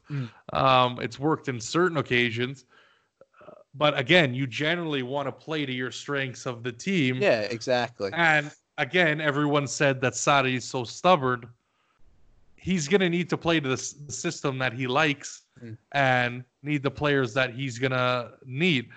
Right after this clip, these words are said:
Speaker 2: Now, again, so the example was Ronaldo, right, initially.
Speaker 1: Yeah.
Speaker 2: Um, if Ronaldo, you know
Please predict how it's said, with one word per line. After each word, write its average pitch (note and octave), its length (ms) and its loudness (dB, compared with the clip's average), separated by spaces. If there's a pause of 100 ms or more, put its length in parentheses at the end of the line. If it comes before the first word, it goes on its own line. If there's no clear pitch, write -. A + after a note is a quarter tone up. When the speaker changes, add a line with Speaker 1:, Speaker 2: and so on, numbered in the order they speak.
(140)
Speaker 2:
Now, D#3 280 6 (100)
again, D3 400 2
so - 100 -4
the C#3+ 140 0
example E3+ 580 4
was C3+ 380 2
Ronaldo, A#2 580 -2
right, B2 180 -2
initially. B2 680 -2 (220)
Speaker 1:
Yeah. C3 200 4 (320)
Speaker 2:
Um, B2+ 420 2 (240)
if D3+ 240 0
Ronaldo, D#3+ 1000 6
you C3 100 -2
know B2+ 320 0